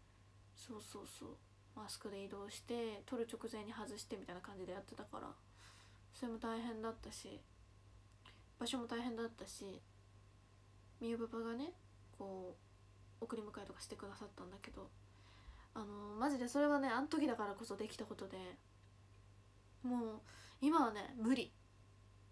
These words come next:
<laughs> 今は無理っていうのは、まあ、人もそうなんだけど、マジで揃わない。うん。現状じゃあ、現役の四人で揃って、セルフプロデュース撮りに行きますってなっ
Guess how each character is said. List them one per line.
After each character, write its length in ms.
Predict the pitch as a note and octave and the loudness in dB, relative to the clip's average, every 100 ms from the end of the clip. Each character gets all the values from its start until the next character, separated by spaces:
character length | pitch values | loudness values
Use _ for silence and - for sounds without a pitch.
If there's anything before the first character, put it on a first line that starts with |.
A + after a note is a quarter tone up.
| - - - - | -20 -20 -20 4
<laughs> 180 | D#4 C#4+ | 8 10
今 200 | C#4 D4 | 10 10
は 40 | |
無 120 | C4+ | 10
理 60 | B3+ | 6
っ 60 | - | 4
て 100 | G3+ | -2
い 40 | |
う 20 | |
の 40 | G3 | -2
は、 60 | |
ま 60 | G3+ | -2
あ、 20 | |
人 180 | A3+ C4 | 0 2
も 80 | C4 | 4
そ 140 | B3+ | 4
う 20 | |
な 80 | F#3+ | 2
ん 60 | - | -2
だ 80 | - | -8
け 100 | - | -8
ど、 160 | - - - - - - | -8 -10 -16 -16 -16 6
マ 140 | C#4 F#4+ | 10 12
ジ 80 | |
で 60 | A#3+ | 10
揃 260 | B3+ C#4+ D4 | 10 12 12
わ 140 | D4 | 12
な 120 | G#3+ | 10
い。 80 | - - - - - - - - | 4 -6 -20 -20 -20 -20 -14 0
う 60 | B3 | 4
ん。 380 | B3+ G#3+ G3 - - - - - - - - - - - - - - - | 4 4 -2 -12 -18 -20 -20 -20 -20 -20 -20 -20 -20 -20 -20 -20 -16 2
現 300 | D4 D4 C4+ | 4 6 6
状 160 | C#4+ | 6
じ 140 | B3 C4 | 6 6
ゃ 240 | A3 F3+ | 6 4
あ、 40 | E3+ - | 0 2
現 220 | A#3+ B3 | 4 4
役 140 | A#3 | 2
の 80 | A#3 | 4
四 160 | A3 A3 | 4 4
人 220 | B3+ G#3+ | 2 2
で 80 | - | 0
揃 220 | G#3+ A3 | 2 2
っ 40 | |
て、 520 | - - - - - - | 2 0 0 -2 -4 -8
セ 140 | - A3 | -2 0
ル 80 | A#3 | 2
フ 60 | |
プ 40 | A3+ | 6
ロ 100 | A3+ | 6
デ 80 | A3+ | 6
ュ 40 | |
ー 20 | |
ス 240 | A3+ G3+ F#3 - - - - | 2 -2 -4 -6 -8 -10 0
撮 100 | B3+ | 4
り 80 | A#3+ | 6
に 80 | G#3+ | 4
行 80 | |
き 80 | G#3+ | 2
ま 120 | G#3 | 0
す 60 | A3+ | -2
っ 40 | |
て 80 | - | -4
な 100 | |
っ 40 | G3+ | -4